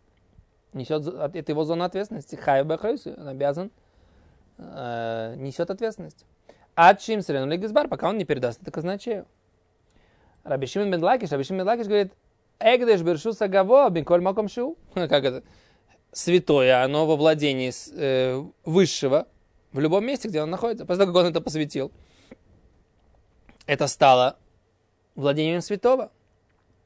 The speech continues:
Говорит Гемара, а матнита, наша мишна, плига, она оспаривает аль Раби Шимон бен Лакиш, со, с Раби, с Раби Ш-, э,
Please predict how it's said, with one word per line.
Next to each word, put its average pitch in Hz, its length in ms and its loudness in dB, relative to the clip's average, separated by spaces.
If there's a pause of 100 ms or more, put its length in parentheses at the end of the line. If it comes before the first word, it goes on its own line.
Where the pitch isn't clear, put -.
(400)
Говорит 147 200 2
Гемара, 147 460 6
а 143 40 2
матнита, 180 720 0 (340)
наша 185 280 -6
мишна, 135 360 -4
плига, 208 540 4
она 143 420 -4
оспаривает 233 640 2 (600)
аль 165 200 6
Раби 147 240 4
Шимон 147 240 -2
бен 151 120 0
Лакиш, 185 260 2
со, - 140 -10
с - 100 -8
Раби, 147 320 2
с - 80 -12
Раби 143 200 -2
Ш-, - 140 -12
э, 139 240 -4